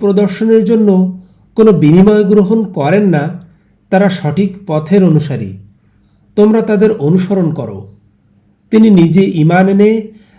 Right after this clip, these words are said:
তাদেরকে তাওহীদের দাওয়াত দিতে লাগলেন। জবাবে নিষ্ঠুর সম্প্রদায় তাকে হত্যা করল।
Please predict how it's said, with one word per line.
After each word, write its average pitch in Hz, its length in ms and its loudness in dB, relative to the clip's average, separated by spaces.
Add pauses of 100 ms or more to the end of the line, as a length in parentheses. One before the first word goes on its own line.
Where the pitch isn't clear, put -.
(160)
তাদেরকে 208 420 2
তাওহীদের 151 680 0
দাওয়াত 147 320 -4
দিতে 156 240 -4
লাগলেন। 104 560 -8 (960)
জবাবে 196 400 2
নিষ্ঠুর 175 440 0
সম্প্রদায় 170 720 -2 (440)
তাকে 208 220 -4
হত্যা 151 440 -4
করল। 110 400 -8